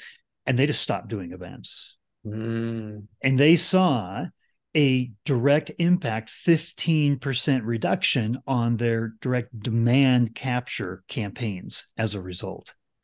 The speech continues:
Speaker 1: And there was an experiment that they never intended to do, right? But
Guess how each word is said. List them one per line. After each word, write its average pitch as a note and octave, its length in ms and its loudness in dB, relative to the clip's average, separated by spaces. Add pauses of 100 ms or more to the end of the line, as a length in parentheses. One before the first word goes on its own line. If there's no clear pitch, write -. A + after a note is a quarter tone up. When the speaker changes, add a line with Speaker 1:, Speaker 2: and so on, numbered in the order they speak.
(840)
Speaker 1:
And C3+ 220 4
there D#3+ 80 8
was C#3+ 120 6
an D#3 120 6
experiment F3 560 6
that C#3 100 -2
they D3+ 120 4
never D#3 280 2
intended D3 580 0
to D3 100 0
do, D3 460 2
right? C3 420 -4
But C3 280 -4